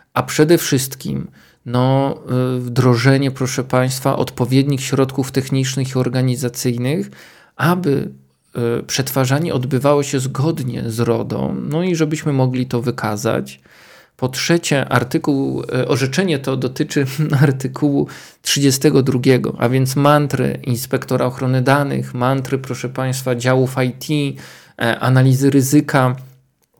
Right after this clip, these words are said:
przetwarzaniu danych osobowych. No, mamy tutaj w tym artykule trzydziestym drugim, no, nie będę go czytał, żeby państwa nie zanudzić, no, ale ważne jest to na pewno, że wskazuje on nam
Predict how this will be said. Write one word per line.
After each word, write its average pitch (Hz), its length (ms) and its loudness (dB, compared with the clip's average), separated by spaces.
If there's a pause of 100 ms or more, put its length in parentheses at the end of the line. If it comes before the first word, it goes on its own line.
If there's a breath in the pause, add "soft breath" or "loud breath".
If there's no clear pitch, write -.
(160)
przetwarzaniu 127 640 2
danych 131 360 2
osobowych. 127 960 0
No, 135 100 2
mamy 143 360 2
tutaj 135 340 -2
w 131 60 -4
tym 135 180 -2
artykule 131 480 0
trzydziestym 131 560 -2
drugim, 131 460 2
no, 131 60 2
nie 135 120 2
będę 135 260 2
go 135 120 -2
czytał, 135 440 4
żeby 127 200 -2
państwa 131 320 0
nie 131 160 0
zanudzić, 135 540 0 (360 loud breath)
no, 139 140 0
ale 139 220 2
ważne 139 520 2
jest 131 280 -4
to 139 140 0
na 135 140 2
pewno, 131 580 0
że 127 360 0 (920 loud breath)
wskazuje 175 720 4
on 156 200 4
nam 135 300 4